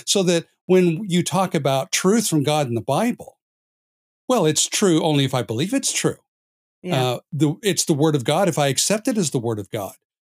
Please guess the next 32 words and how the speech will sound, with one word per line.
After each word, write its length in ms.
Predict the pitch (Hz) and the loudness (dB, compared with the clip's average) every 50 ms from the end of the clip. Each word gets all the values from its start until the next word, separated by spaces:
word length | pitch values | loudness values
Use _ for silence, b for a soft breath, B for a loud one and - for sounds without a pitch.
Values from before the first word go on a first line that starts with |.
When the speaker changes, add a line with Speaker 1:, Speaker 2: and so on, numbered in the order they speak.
| _ _ | _ _
Speaker 1:
It, 200 | - 160 156 151 - | -2 -2 -2 -2 -4
the 160 | - 160 143 | -4 -4 -2
gospel 720 | 135 - 151 160 190 190 - - - 170 139 131 127 117 _ _ _ _ _ _ | -2 0 0 0 2 0 0 0 0 -2 -2 -2 -4 -6 _ _ _ _ _ _
is 520 | - 208 165 156 151 147 139 131 - - - _ _ _ _ - | -2 0 2 2 2 2 0 -2 -4 -6 -10 _ _ _ _ -6
true 280 | - - 190 185 185 | -2 2 2 2 2
for 180 | - - 160 147 | 0 0 -2 0
everyone 680 | 147 175 220 214 220 165 131 131 127 127 127 127 123 - _ _ _ _ | 0 0 0 2 0 0 2 2 2 2 0 0 -4 -8 _ _ _ _
only 300 | - 175 175 170 156 151 | 0 2 4 4 4 4
if 140 | 147 139 - | 2 2 0
I 120 | 143 131 | 0 0
accept 440 | 127 127 - - - 254 269 - - | -2 -2 -2 -2 0 -2 0 0 -2
it 120 | 302 302 185 | 0 0 0
as 140 | 131 - | -2 -2
true 300 | - - - 135 104 - _ - | -4 -4 -4 -6 -6 -6 _ -14
for 140 | - - - | -14 -12 -10
everyone. 320 | 117 104 95 98 90 - _ _ _ _ _ _ _ _ _ _ _ _ _ _ _ _ _ - | -10 -10 -10 -10 -14 -14 _ _ _ _ _ _ _ _ _ _ _ _ _ _ _ _ _ -8
Uh, 200 | 135 123 123 - 208 | -6 -6 -6 -6 -6
and, 280 | 143 135 135 135 127 - - | -6 -4 -4 -6 -6 -6 -6
and 140 | 135 131 131 | -4 -2 0
that 300 | 175 202 220 240 285 202 | 0 0 0 -2 -2 -2
is 300 | 143 131 131 120 - - - | -2 -2 -2 -2 -4 -8 -8
a 80 | - 123 | -8 -8
huge 680 | 110 - - - - 175 196 233 277 285 190 - - | -8 -8 -10 -6 -2 0 2 4 2 2 0 -2 -6
problem 540 | _ - 165 196 226 269 240 156 113 104 104 - | _ -4 -2 0 0 -2 -2 -4 -4 -6 -8 -6
that, 340 | 135 143 135 127 120 - - | -4 -2 -2 -2 -4 -4 -4
uh, 140 | 127 120 123 | -4 -2 -4
that 200 | 120 127 120 - | -4 -6 -8 -6
we 200 | 143 139 139 123 | -4 -2 -2 -2
have 240 | 127 123 120 - | -2 -2 -4 -6
to 100 | - 113 | -8 -6
deal 260 | 113 143 185 269 277 - | -6 -6 -6 -6 -8 -10
with. 360 | - - - - - - | -14 -16 -18 -18 -18 -18